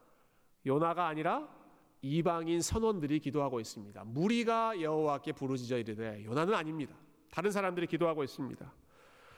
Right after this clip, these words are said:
아, 그리고 이 사람들은 주 여호와는 모든 일을 주의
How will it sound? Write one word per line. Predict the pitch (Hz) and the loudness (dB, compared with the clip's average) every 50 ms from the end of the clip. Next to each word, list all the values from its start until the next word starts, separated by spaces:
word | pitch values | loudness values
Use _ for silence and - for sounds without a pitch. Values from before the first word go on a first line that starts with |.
| - - - - - _ _ | -20 -20 -20 -20 -20 _ _
아, | - 101 110 123 131 | -4 -4 -2 -2 0
그리고 | 202 247 247 240 | 0 2 2 2
이 | 240 214 | 0 0
사람들은 | 226 226 226 214 208 190 196 226 233 185 139 120 - | -2 -2 -2 -2 -4 -2 -2 -2 -2 -2 -4 -8 -8
주 | - - 220 247 262 240 | -4 0 2 2 4 2
여호와는 | 226 208 214 226 214 214 185 175 196 214 170 135 117 117 | 2 2 2 2 2 0 0 -2 -2 -4 -4 -6 -6 -2
모든 | 143 156 180 214 269 302 294 277 | 0 2 2 2 2 0 0 -2
일을 | 233 202 185 220 220 | 0 0 0 0 -2
주의 | - - - 165 156 165 175 | -2 -6 -4 0 0 0 0